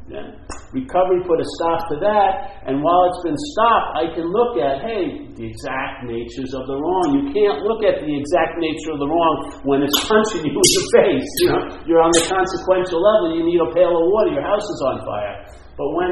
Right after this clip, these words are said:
the houses aren't on fire so much, you can start entertaining other possibilities and maybe discover the exact nature of the wrong. It's gotta be specific, because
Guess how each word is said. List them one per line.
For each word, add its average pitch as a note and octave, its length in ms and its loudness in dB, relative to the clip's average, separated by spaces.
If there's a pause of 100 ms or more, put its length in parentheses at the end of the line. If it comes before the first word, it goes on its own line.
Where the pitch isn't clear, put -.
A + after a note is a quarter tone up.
the D#3 80 0 (400)
houses F#3 400 4
aren't F3+ 320 4
on E3 60 0 (100)
fire F3+ 240 4
so F#3+ 160 -4
much, F#3+ 320 -2
you F3+ 80 -14
can F3 160 -6
start F#3 320 -2
entertaining F#3+ 560 -6
other E3 320 -2
possibilities F#3+ 720 -2
and C#3 160 -2
maybe F3 400 -2
discover F3+ 960 -2
the F#3 160 2
exact - 880 2
nature A#2+ 400 -2
of A2 80 -6
the A2+ 100 -6
wrong. G#2 460 -10 (720)
It's - 160 -8
gotta G3+ 320 2
be F3+ 80 0
specific, F#3+ 800 2
because E3+ 320 2